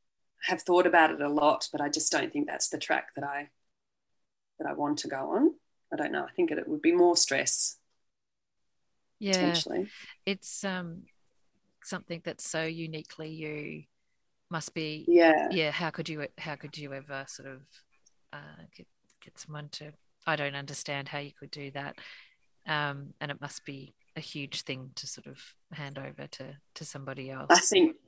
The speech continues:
Speaker 1: exactly. I think that's what I probably would not be able to do very well. So I just kind of figure I'll just do it on myself. <laughs>
Speaker 2: Yeah. I
Speaker 1: Which is probably not a good business de-, decision.
Speaker 2: I love,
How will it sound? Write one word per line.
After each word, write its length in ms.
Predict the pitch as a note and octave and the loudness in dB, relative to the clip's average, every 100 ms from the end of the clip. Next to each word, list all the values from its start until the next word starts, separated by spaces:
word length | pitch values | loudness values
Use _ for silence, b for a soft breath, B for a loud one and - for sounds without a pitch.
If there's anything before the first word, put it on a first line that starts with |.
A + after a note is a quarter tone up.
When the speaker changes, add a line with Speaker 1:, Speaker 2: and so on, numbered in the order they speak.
| _ _ _ _ | _ _ _ _
Speaker 1:
exactly. 480 | D#3+ E3 D#3 D3 D3 | 0 8 8 8 2
I 80 | D3 | 2
think 160 | E3+ | 4
that's 220 | C#3 - - | 2 2 2
what 100 | D3+ | 4
I 120 | C#3+ | 4
probably 680 | - D#3+ D3 C#3+ C#3 C#3 - _ _ _ | 0 -2 -2 0 -2 -4 -12 _ _ _
would 140 | E3 | 6
not 360 | D#3 D3 C3+ - | 8 8 4 0
be 80 | D#3 | 0
able 240 | D3 C#3 - | 0 0 -4
to 60 | |
do 200 | C#3+ C3+ C3+ | -4 -4 -4
very 180 | C#3+ C#3+ | -6 -4
well. 440 | C#3 D3+ C4+ F4+ _ _ _ _ _ _ | 0 2 2 -2 _ _ _ _ _ _
So 260 | - - C#3 | 0 4 4
I 80 | C3+ | 2
just 260 | C#3 - | 0 -2
kind 160 | - C3 | -2 -4
of 80 | C3 | -4
figure 200 | C#3+ C3+ | -4 -4
I'll 80 | B2 | -2
just 180 | B2 | -6
do 80 | - | -6
it 60 | C3+ | -8
on 80 | - | -8
myself. 680 | - - - - - - | -8 -6 -4 0 0 0
<laughs> 60 | B3+ | -4
Speaker 2:
Yeah. 240 | F3 E3+ E3+ F3 _ B B B B - - | -2 -6 -8 -18 _ B B B B -12 -6
I 340 | F#3 G3 G3+ | -2 -2 0
Speaker 1:
Which 100 | G3+ | 0
is 120 | G#3 | 0
probably 220 | - E3 D#3+ | 0 2 2
not 120 | D3 | 2
a 40 | |
good 240 | - - - | -2 -6 -6
business 360 | - - - | -4 -4 -4
de-, 500 | - - - - - | -4 -4 -4 -8 0
decision. 420 | E3 - - - - _ _ _ _ _ _ _ _ - | 2 2 -2 -6 -10 _ _ _ _ _ _ _ _ -10
Speaker 2:
I 140 | F#3 F#3 | -6 -4
love, 400 | F#3 E3+ F3 | 2 2 2